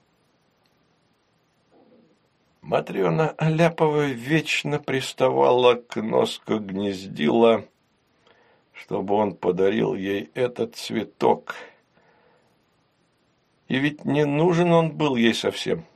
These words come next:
просто дразнила. Женщины обожают требовать невозможное.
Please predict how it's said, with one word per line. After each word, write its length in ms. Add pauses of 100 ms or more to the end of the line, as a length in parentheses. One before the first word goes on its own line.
(280)
просто 340
дразнила. 640 (800)
Женщины 460
обожают 520
требовать 440
невозможное. 680